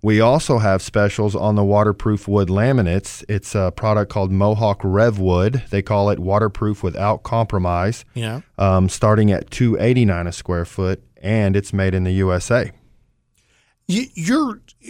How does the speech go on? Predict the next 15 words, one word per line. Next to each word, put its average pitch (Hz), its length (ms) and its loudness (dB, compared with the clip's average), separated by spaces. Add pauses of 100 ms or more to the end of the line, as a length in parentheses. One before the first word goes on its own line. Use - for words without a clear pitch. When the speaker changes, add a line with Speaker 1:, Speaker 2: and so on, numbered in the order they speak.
(960)
Speaker 2:
you're 214 440 -4
dealing 180 560 0
with 151 160 0
a - 40 -2
lot 151 280 -2
of 131 120 -6
American 135 460 -2
manufacturers. 117 1000 -6 (100)
Speaker 1:
Yeah. 76 280 -10
Speaker 2:
Why 202 280 0
is 180 180 -2
that 180 140 0
important 123 420 -4
to 101 40 -12
you? 95 160 -14